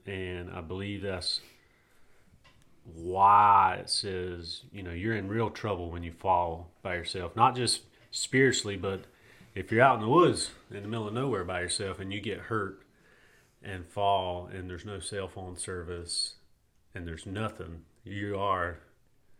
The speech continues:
physically in real trouble. And, uh, so that's kind of, here at the gathering, our three, our kind of mission statement is love God, live Jesus, walk together.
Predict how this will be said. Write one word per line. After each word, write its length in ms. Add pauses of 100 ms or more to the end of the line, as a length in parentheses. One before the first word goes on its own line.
(300)
physically 480
in 140
real 200
trouble. 380 (320)
And, 400
uh, 300 (440)
so 120
that's 180
kind 240
of, 220 (2500)
here 340
at 80
the 100
gathering, 480
our 180
three, 600 (100)
our 160
kind 220
of 60
mission 320
statement 540
is 320 (440)
love 240
God, 280
live 200
Jesus, 340
walk 260
together. 520